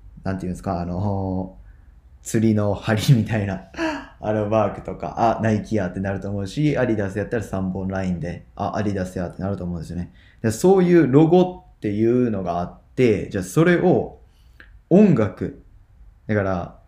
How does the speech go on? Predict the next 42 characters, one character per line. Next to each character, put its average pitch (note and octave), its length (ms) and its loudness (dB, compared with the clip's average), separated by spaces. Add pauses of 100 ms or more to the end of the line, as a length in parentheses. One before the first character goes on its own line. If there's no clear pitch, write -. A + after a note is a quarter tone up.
(680)
そ - 160 0
れ F3+ 80 8
を F3+ 120 6
聞 F#3 120 2
い C3+ 40 2
た A2 80 4
ら G2 100 2
分 A2 120 2
か A2+ 100 2
る A2 60 6
よ A2 80 4
う G2+ 60 0
に F#2 280 -4 (200)
音 D#3+ 240 6
楽 F#2+ 220 -2
に F#2 120 -4
し - 140 -10
よ F#2+ 100 -4
う - 20 -4
っ F#2 40 -10
て - 60 -14
こ F2+ 100 -8
と F2 100 -8
で、 F2 300 -8 (500)
サ C3 200 2
ウ D3 140 6
ン D3 60 4
ド C3+ 100 2
ロ B2 160 2
ゴ F#2+ 120 -2
っ - 120 -10
て F#2 60 -10
い F#2 40 -2
う - 20 -2
の F2+ 80 -2
が E2 80 -8
あ F2 40 -6
る E2+ 80 -6
ん E2 40 -10
で D#2+ 80 -10
す - 120 -12
ね。 F2+ 200 -8